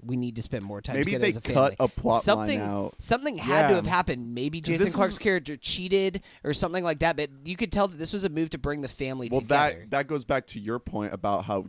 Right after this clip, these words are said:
Speaker 2: Jason Clarke, like, isn't, he doesn't really have anything much to do as a character.
Speaker 3: Uh, yeah.
Speaker 2: He does things to advance the plot.
Speaker 3: Yeah, but
Speaker 2: But as a character, there's nothing
Speaker 3: Well,
Speaker 2: there.
Speaker 3: also, one thing that ruined Jason Clarke's dynamic with his wife for me was the movie Us,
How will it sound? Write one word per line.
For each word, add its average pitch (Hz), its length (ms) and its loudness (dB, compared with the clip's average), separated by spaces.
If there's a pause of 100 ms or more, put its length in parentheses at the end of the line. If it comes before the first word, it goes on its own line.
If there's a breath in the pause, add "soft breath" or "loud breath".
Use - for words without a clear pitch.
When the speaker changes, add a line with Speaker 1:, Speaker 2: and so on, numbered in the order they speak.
Speaker 2:
Jason 107 320 -4
Clarke, 101 340 -8
like, 98 240 -8 (240)
isn't, 113 440 0 (200)
he 143 140 0
doesn't 160 260 4
really 151 160 4
have 139 140 4
anything 131 340 2
much 117 340 0
to 113 120 -2 (160)
do 110 420 0 (120)
as 107 180 0
a 98 40 -8
character. 123 600 0
Speaker 3:
Uh, 123 160 -2
yeah. 127 220 2
Speaker 2:
He - 40 -10
does 220 340 2
things 180 420 -2
to 123 160 2
advance 139 340 -2
the - 80 -6
plot. 135 560 -2
Speaker 3:
Yeah, 156 260 4 (140)
but 151 140 4
Speaker 2:
But 156 200 4
as 135 220 0
a 127 60 -4
character, 151 420 0
there's 113 300 -2
nothing 117 340 0
Speaker 3:
Well, 160 140 2
Speaker 2:
there. 104 200 -4
Speaker 3:
also, 180 300 4
one 165 240 4
thing 196 220 2
that 147 160 4
ruined 120 640 0
Jason 117 380 -4
Clarke's 117 320 -2
dynamic 107 480 -2
with 101 140 -4
his 98 180 -8
wife 101 280 -2
for 123 140 -6
me 117 140 0
was 107 160 -2
the 101 80 -8
movie 98 320 -6
Us, 87 460 -8